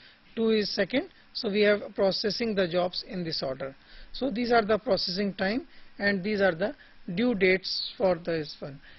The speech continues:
and these are the flow time we have calculated, uh, on the basis of their processing time. So from these analysis, we have calculated the total flow time and the average flow time for this.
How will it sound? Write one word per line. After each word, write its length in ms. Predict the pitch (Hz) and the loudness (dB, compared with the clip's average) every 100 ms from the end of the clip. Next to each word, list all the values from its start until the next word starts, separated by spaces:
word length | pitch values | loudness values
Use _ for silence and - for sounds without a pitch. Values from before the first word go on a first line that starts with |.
| - | -6
and 240 | 214 208 | 0 0
these 140 | 196 233 | 2 2
are 100 | 214 | 2
the 120 | 196 - | 2 4
flow 160 | 226 233 | 6 6
time 360 | 226 196 233 - - - | 6 2 2 -6 -20 -8
we 100 | 190 | 2
have 180 | 202 196 | 2 2
calculated, 600 | 220 190 185 190 240 311 - _ - 196 | 0 0 2 0 2 -2 -4 _ -12 -2
uh, 340 | 208 185 180 190 | 2 4 2 0
on 160 | 185 | -2
the 80 | 180 | -2
basis 420 | 165 180 220 190 | 0 -2 0 0
of 160 | 180 180 | 0 0
their 220 | 170 170 190 | -2 -4 -2
processing 580 | - 165 175 160 180 | -2 -2 -4 -4 -6
time. 280 | 156 131 143 - - - - - - - - - - - - - - - - - - - - | -6 -10 -10 -16 -20 -20 -20 -20 -20 -20 -20 -20 -20 -20 -20 -20 -20 -20 -18 -18 -18 -20 -6
So 260 | 226 240 | 0 0
from 320 | - 220 208 | 0 0 0
these 200 | 196 220 | 0 -2
analysis, 680 | 208 196 196 196 294 381 - - | 0 0 0 -2 -4 -6 -10 -4
we 80 | 202 | -2
have 140 | 196 | 0
calculated 600 | 202 190 175 202 190 185 | 2 0 0 -2 -2 -2
the 100 | 190 | -4
total 380 | - 214 196 277 | -2 -2 0 -2
flow 200 | - 226 | 0 0
time 260 | - 247 427 - - - _ - | 2 0 -2 -10 -20 -20 _ -4
and 180 | 220 208 | -2 2
the 140 | 233 208 | 2 2
average 360 | 214 240 233 - | 4 6 4 0
flow 140 | 190 | -2
time 300 | 185 180 202 - | 0 -2 -4 -4
for 180 | 175 151 | -4 -2
this. 380 | 143 131 - | -4 -6 -10